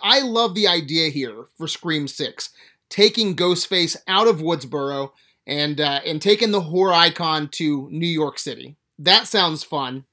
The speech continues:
And I've stayed away from spoilers, but it looks like we either have a, a serial killer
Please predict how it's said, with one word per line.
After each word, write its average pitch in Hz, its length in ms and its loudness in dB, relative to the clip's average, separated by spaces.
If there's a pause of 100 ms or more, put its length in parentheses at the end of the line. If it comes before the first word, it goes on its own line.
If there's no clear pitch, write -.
(360)
And 175 380 4
I've 165 140 0
stayed 311 180 -2
away 247 160 2
from 170 160 -8
spoilers, 196 640 0 (840)
but 160 140 -2
it 185 60 0
looks 208 180 2
like 202 160 0
we 185 160 -2
either 175 160 -2
have 160 200 -2
a, 139 200 -4
a 143 80 -10
serial 226 480 -2
killer 233 460 0